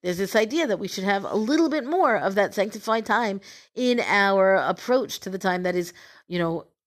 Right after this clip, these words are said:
that much more of an intense sanctified time. For example, Shemitah, right? The fact that we have a little bit of the Shemitah, meaning don't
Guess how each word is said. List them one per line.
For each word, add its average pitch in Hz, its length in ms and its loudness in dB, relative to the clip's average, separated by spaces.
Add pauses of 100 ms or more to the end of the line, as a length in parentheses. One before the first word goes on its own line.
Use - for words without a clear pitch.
(160)
that 208 200 4
much 202 180 -2
more 196 160 2
of 180 100 0
an 175 80 -4
intense 190 540 -4 (240)
sanctified 156 560 -6
time. 101 280 -8 (100)
For 196 140 0
example, 165 560 -4 (220)
Shemitah, 247 440 2 (260)
right? 214 200 4
The 202 100 -2
fact 190 240 0
that 190 80 0
we 196 100 -4
have 196 460 0 (400)
a 196 100 2
little 294 340 4
bit 233 240 2
of 170 260 -2
the 190 80 -4
Shemitah, 185 440 -6
meaning 180 300 -6
don't 214 400 0